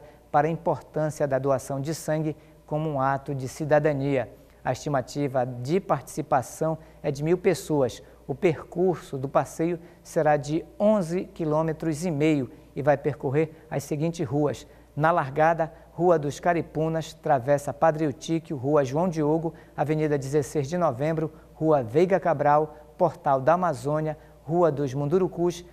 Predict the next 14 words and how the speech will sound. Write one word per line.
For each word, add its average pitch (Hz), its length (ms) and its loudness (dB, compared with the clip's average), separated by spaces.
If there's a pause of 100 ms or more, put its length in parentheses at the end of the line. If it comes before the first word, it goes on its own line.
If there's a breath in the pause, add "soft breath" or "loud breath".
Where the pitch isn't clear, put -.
(120 loud breath)
Avenida 143 380 0
Alcindo 185 320 -2
Cacela, 151 600 0 (200)
Travessa 131 480 -2
Padre 175 380 0
Eutíquio, 165 540 -4 (280 loud breath)
Rua 180 340 4
dos 131 220 -6
Caripunas, 160 800 -2 (260 soft breath)
ao 165 140 4
lado 135 400 0
do 139 120 -2
hemopa, 131 640 0
chegando. 120 720 -4